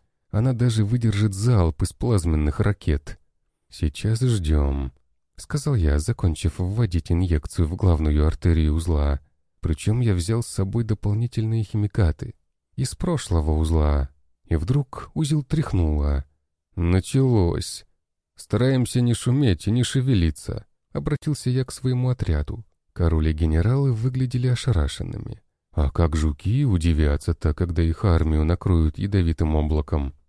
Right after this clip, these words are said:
Узел начал извиваться, но мы заранее заняли подходящие места и держались за стенки здания. А сооружение же было в диком ужасе.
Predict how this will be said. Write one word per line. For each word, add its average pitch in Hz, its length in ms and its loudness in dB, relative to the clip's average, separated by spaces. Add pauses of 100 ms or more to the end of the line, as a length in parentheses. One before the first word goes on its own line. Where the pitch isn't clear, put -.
(220)
Узел 117 440 0
начал 117 500 0
извиваться, 120 920 -2 (160)
но 123 120 -2
мы 151 140 0
заранее 110 560 0
заняли 78 320 2
подходящие 82 720 -2
места 82 480 0 (160)
и - 60 -6
держались 101 580 0
за 80 100 0
стенки - 400 -4
здания. 73 640 0 (460)
А 87 80 -2
сооружение 78 800 0
же 78 160 -2
было 80 240 2
в 78 140 -2
диком 90 480 -2
ужасе. 85 680 -4